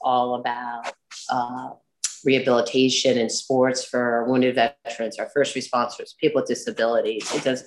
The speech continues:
it does not matter. We welcome everybody. And it's multi-sports, it's, it's kayaking, it's hand cycling,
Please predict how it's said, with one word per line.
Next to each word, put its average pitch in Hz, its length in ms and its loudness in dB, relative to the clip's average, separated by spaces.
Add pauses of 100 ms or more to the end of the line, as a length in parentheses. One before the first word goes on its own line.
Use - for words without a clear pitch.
it 143 120 4
does 139 200 2
not 131 220 2
matter. 123 540 0 (340)
We 135 120 2
welcome 127 480 2
everybody. 123 640 -4 (680)
And 143 100 -2
it's - 240 -2
multi-sports, 127 1120 2
it's, - 400 -8 (100)
it's - 500 -2
kayaking, 156 720 0
it's 131 220 -4 (100)
hand 175 280 2
cycling, 143 920 -4